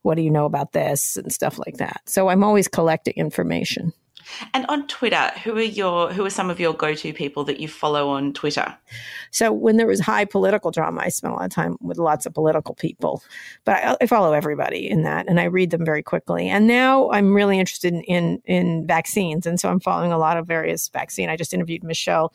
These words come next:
Speaker 1: Doctor Michelle Williams of Harvard, uh, today, and so, um, I tend to follow a lot of vaccine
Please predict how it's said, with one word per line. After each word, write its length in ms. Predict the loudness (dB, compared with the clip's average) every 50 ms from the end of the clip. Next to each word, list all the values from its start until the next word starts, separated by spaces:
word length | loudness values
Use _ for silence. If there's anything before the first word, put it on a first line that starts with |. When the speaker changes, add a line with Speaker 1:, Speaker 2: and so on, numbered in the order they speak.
| -10 -20 -20 -20 -20 _ -4
Speaker 1:
Doctor 260 | -2 -2 -2 -2 -2
Michelle 300 | -4 0 2 2 2 4
Williams 480 | 2 2 2 2 2 0 0 -2 -4 -6
of 100 | -8 -8
Harvard, 520 | -4 -2 -2 -2 0 0 -2 -2 -2 -4 -6 -2
uh, 160 | 0 0 0 -2
today, 540 | -2 -4 0 0 2 0 0 -2 -2 -4 -4
and 200 | 0 0 0 2
so, 320 | 2 2 2 2 2 0 _ _ -20 -20 -20 _ _ _ -2
um, 340 | 0 2 2 2 0 0 -2 0
I 120 | 0 0
tend 240 | 2 4 4 4 4
to 40 | 4
follow 320 | 2 2 2 4 4 4
a 20 | 4
lot 160 | 2 2 0
of 60 | 0
vaccine 760 | 0 0 -2 -2 -4 -4 -2 -2 -2 -2 -2 -2 -4 -4